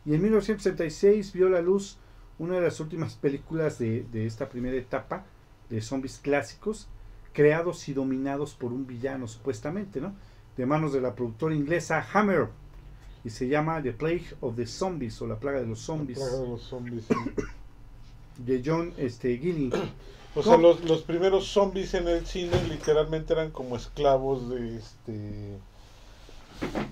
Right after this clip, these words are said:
Speaker 2: pues como muertos esclavos, ¿no?
Speaker 1: Sí, como muertos esclavos. Y pues bueno, la verdad es que, eh, todo esto se, nos llega a La Noche de los Muertos Vivientes, o todo esto remonta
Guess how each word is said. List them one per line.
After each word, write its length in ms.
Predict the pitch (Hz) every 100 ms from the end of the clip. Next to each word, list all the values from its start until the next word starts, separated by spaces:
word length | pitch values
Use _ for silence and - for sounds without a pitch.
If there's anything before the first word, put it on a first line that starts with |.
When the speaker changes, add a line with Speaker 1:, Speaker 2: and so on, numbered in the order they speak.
| -
Speaker 2:
pues 120 | -
como 240 | - 147 151
muertos 440 | 165 208 202 170
esclavos, 540 | 151 - 196 214 180 160
¿no? 180 | 220 -
Speaker 1:
Sí, 120 | 180
como 280 | 185 165 175
muertos 340 | 214 202 202
esclavos. 380 | 156 - 233 226 - - - - - 143
Y 220 | 127 127
pues 200 | - 117
bueno, 280 | 208 254 185
la 100 | 131
verdad 260 | 123 165
es 140 | 165 156
que, 300 | 147 127 113 - - - - - -
eh, 360 | 139 120 127 - -
todo 140 | 160
esto 200 | 165 -
se, 460 | 170 175 147 143 -
nos 480 | 127 139 135 135 117
llega 440 | 175 165 147 185 - - - - -
a 80 | 123
La 160 | 123
Noche 380 | 135 151 - 151
de 260 | 123 113 110
los 220 | 110 143
Muertos 240 | 139 139
Vivientes, 480 | 143 160 151 165 156
o 60 | 139
todo 180 | 147
esto 240 | 151 - 143
remonta 560 | 139 131 147 135 202